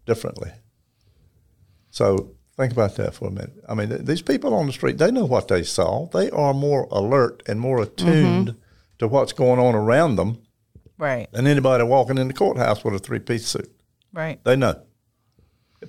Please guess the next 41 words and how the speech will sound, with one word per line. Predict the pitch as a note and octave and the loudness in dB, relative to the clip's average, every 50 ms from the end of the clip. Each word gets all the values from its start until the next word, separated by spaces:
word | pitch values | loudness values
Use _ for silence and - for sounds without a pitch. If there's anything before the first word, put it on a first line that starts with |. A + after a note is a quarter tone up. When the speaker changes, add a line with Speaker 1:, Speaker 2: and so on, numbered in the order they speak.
| - - - | -10 -4 0
Speaker 1:
Part, | A#2+ B2 C3+ C3+ - | 2 2 2 0 0
part | - C3+ C3+ C3+ C3 | 0 0 0 0 0
of | A#2+ | 0
their | C3 B2+ A2+ | 0 0 0
survival | - - G2+ F#2 G#2 A2+ B2 C3 A#2 F#2 E2 D#2+ - - _ _ _ _ _ _ _ _ _ _ _ | -2 -4 -4 -2 0 0 0 0 0 -2 -4 -6 -10 -12 _ _ _ _ _ _ _ _ _ _ _
is | - - - | -12 -10 -8
to | - G2+ | -4 -2
know | G#2 G#2 F#2+ | -2 -2 0
what's | G2+ F#2+ - - | -2 -2 -4 -4
going | - G2+ F#2+ F#2+ F#2+ | -4 -4 -2 -2 -2
on | F#2+ G2 | -2 -2
around | F#2+ F#2 F#2+ F2+ F2 E2+ | -2 -2 -2 -4 -4 -6
them. | E2+ E2 E2 | -8 -10 -12
So | - - C3+ | -8 -6 -2
they | C#3+ E3 E3 | 0 0 0
kn-, | D3+ - - | 0 -2 -2
they | - C3 D3+ | -2 -2 0
know | D#3 C3 | 0 0
what | G2 G2+ F2+ - | 0 -2 -4 -4
they | - F2 | -4 -8
saw. | - - E2+ E2 E2 F2 G#2 - _ _ _ _ _ _ _ _ _ - | -6 -4 -4 -4 -4 -6 -8 -12 _ _ _ _ _ _ _ _ _ -4
But | G#2 G2 F#2+ | -4 -2 -2
when | A2 G2 | -2 -2
it | F#2+ - | -4 -4
comes | - G2 F2+ - | -6 -8 -8 -8
to | - | -8
court | - - C3+ D#3 D#3+ - | -2 0 0 0 0 -2
time, | - G#2 F#2+ F#2 F#2 G#2 A2+ G#2+ - _ _ _ _ _ _ _ _ _ _ _ _ _ - | -2 -2 0 0 -2 -4 -6 -8 -10 _ _ _ _ _ _ _ _ _ _ _ _ _ -10
they're | G#2+ G#2+ G#2+ G#2 G2+ F#2+ F2 - - - - - _ _ _ _ _ _ _ - - - _ _ - | -6 -2 0 0 0 0 -2 -4 -10 -20 -20 -20 _ _ _ _ _ _ _ -20 -20 -20 _ _ -12
Speaker 3:
They're | - A#2+ B2 | -10 -4 -2
scared. | C#3+ - - C#3+ C#3 D3 D#3 D#3+ E3 E3+ E3+ E3+ E3+ F3 - - | -2 -2 -2 -2 -4 -2 -4 -4 -6 -6 -6 -8 -10 -12 -10 -6
They | C3+ C#3+ | -6 -4
don't | C#3 C#3 C#3 C3+ | -4 -4 -4 -4
wanna | C3+ B2 B2 B2+ | -4 -4 -6 -4
go. | - D#3+ D#3+ E3 E3 E3 D#3+ | -2 0 0 0 0 -2 -2
They're, | D#3+ C#3 B2+ B2 B2+ C3 B2 - - | -4 -4 -6 -4 -6 -6 -8 -10 -10
they're | B2+ B2+ B2 | -8 -6 -6
afraid | C3 - - D3 C#3+ C#3 C#3 B2+ | -6 -6 -4 -4 -2 -2 -4 -4
that | B2 B2+ B2+ - | -6 -6 -6 -6
you're | C#3+ C#3 | -6 -6
gonna | C3+ C3 B2+ A#2+ A#2 A2+ A2 B2+ | -6 -6 -4 -4 -4 -4 -4 -6